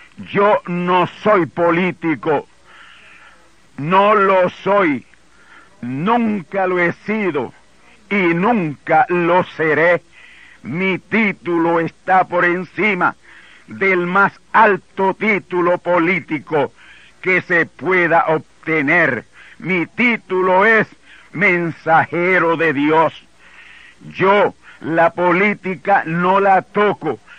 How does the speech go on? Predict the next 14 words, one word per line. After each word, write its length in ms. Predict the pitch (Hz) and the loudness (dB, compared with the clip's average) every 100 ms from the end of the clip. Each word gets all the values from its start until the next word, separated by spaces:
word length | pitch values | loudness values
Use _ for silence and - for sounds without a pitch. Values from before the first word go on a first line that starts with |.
| - - | -20 -6
ni 220 | 185 190 | -4 -4
con 300 | - 185 170 | -2 0 0
una 280 | 185 180 175 | 0 2 4
vara 400 | 180 180 175 165 | 6 6 4 4
larga. 540 | 175 180 165 147 156 - _ - - - - - - | 4 4 2 -2 -6 -8 _ -20 -20 -20 -20 -20 -14
A 180 | - 92 | -4 0
eso 520 | 135 180 180 - 170 | 2 2 2 2 0
le 360 | 170 175 165 147 | 2 2 2 0
llaman 520 | 151 190 175 170 165 - | 2 2 4 2 0 -4
el 320 | 160 160 165 160 | -2 0 -2 -2
arte 640 | 160 185 180 - 185 170 - - - | 2 2 2 -4 0 0 -2 -12 -20
de 280 | - 175 170 | -6 -2 -2
bien 460 | 156 170 190 170 | -2 -2 0 -2
gobernar. 760 | 143 165 175 165 143 160 185 151 | -2 0 0 0 0 2 2 2